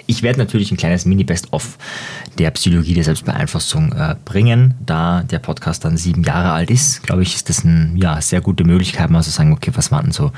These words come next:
vielleicht die erfolgreichsten Folgen, was war vielleicht auch so ein kleines Best-of, ja? Und da werden wir einfach, ja, gemeinsam in Kontakt, äh, ein, ein kleines, äh,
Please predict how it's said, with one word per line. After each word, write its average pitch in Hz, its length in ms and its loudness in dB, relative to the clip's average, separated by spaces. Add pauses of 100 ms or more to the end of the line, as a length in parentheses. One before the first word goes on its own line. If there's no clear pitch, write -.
(300)
vielleicht - 240 -4
die - 20 0
erfolgreichsten 104 440 0
Folgen, 135 260 2
was 104 80 4
war 95 100 2
vielleicht 92 280 -2
auch - 100 -4
so - 120 0
ein 92 120 2
kleines 87 240 0
Best-of, 98 640 -4 (160)
ja? 95 180 -2 (380)
Und - 180 2
da 160 80 2
werden 156 140 2
wir 156 60 2
einfach, - 340 -4
ja, 143 160 2
gemeinsam 107 480 0
in 127 80 0
Kontakt, - 480 -4 (360)
äh, - 60 -4
ein, 82 480 0
ein 80 220 0
kleines, 80 400 -2
äh, 80 240 -2